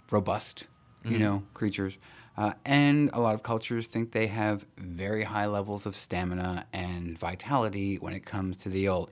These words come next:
Speaker 1: "ee-er, ee-er," in
Speaker 2: Right.
Speaker 1: and out.
Speaker 2: Yeah, and if you ever heard our friend Jason's story, uh,
Speaker 1: Yes.
Speaker 2: about the, about his, his goat, uh, you, you would know that that's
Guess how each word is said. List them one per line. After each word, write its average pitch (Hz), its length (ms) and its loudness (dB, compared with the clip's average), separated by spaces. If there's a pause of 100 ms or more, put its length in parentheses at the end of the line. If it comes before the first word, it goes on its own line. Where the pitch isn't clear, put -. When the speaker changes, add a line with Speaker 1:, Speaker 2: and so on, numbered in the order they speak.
Speaker 1:
"ee-er, 202 460 0
ee-er," 320 420 0 (320)
in 127 60 0
Speaker 2:
Right. 113 140 6
Speaker 1:
and 110 100 4
out. 95 220 4 (220)
Speaker 2:
Yeah, 120 240 0
and 110 140 0
if 120 160 0
you 120 320 0
ever 120 220 4
heard 113 400 2 (420)
our 107 100 0
friend 104 300 0
Jason's 107 460 0
story, 90 460 -4 (180)
uh, 92 60 4
Speaker 1:
Yes. 95 120 4 (100)
Speaker 2:
about 90 280 4
the, 90 360 -2
about 90 300 2
his, 92 340 -2
his 110 280 -4
goat, 92 400 -6
uh, 98 380 -4 (120)
you, 104 360 -8
you 101 160 -4
would 107 140 -2
know 110 160 2
that 110 120 -2
that's 131 300 0